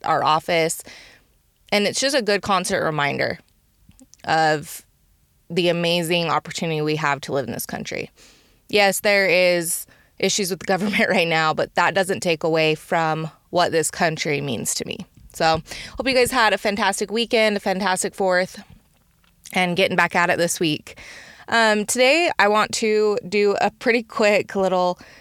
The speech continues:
question. And the question is,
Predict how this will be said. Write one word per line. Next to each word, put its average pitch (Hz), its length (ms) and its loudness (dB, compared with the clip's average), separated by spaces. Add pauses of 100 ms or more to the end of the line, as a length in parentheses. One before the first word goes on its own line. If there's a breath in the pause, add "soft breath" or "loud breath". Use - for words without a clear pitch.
(800 loud breath)
question. 202 580 0 (600)
And 196 600 2 (1080)
the 208 440 2
question 226 580 2
is, 185 500 2